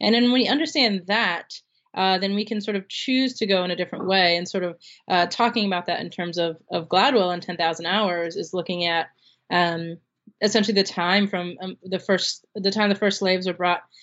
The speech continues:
uh, to the U S until Brown versus Board of Education. Um, even though that wasn't necessarily a, a huge <laughs> turning point for race, that's sort of when segregation was no longer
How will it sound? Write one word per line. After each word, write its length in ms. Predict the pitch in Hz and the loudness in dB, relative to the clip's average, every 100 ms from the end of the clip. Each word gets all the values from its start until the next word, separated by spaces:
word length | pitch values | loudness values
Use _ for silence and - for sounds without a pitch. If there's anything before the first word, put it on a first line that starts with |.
| - _ - | -20 _ 0
uh, 180 | 175 | 0
to 160 | 170 - | 0 -2
the 60 | 190 | 2
U 140 | 196 | 4
S 300 | 196 220 220 | 4 4 0
until 540 | 180 180 - 175 175 175 | -6 -4 -4 -2 -4 -4
Brown 280 | 175 175 | -4 -2
versus 220 | 175 170 175 | -4 -8 -6
Board 160 | 175 | -4
of 80 | 165 | -4
Education. 680 | 165 - 170 165 165 165 165 _ - _ - | -6 -4 -4 -2 -4 -4 -8 _ -20 _ -4
Um, 380 | 170 165 175 - | -2 -2 -6 0
even 380 | 285 311 277 220 | 2 6 4 4
though 480 | 208 196 208 240 | 4 4 4 2
that 240 | 247 185 170 | 2 0 0
wasn't 380 | 175 175 180 190 | -4 -4 -8 -8
necessarily 960 | 170 170 - - 165 185 214 220 220 | -8 -8 -8 -2 0 2 2 4 4
a, 260 | 185 175 170 - - - | 2 -2 -4 -12 -16 -8
a 120 | 185 185 | -2 0
huge 380 | - 254 202 | 4 4 4
<laughs> 40 | - | 2
turning 260 | 240 226 | 0 0
point 180 | 233 190 | -4 -6
for 120 | 202 | -6
race, 260 | 185 180 185 | -4 -2 -2
that's 220 | 185 185 | -4 -2
sort 160 | 196 180 | -2 -2
of 80 | 170 | -2
when 300 | 170 170 - - - _ _ | -4 -4 -8 -20 -20 _ _
segregation 760 | - - 202 190 180 185 190 175 | -8 2 2 4 0 -2 -4 -6
was 140 | 165 | -6
no 200 | 175 175 | -4 -4
longer 380 | 170 165 170 | -4 -6 -6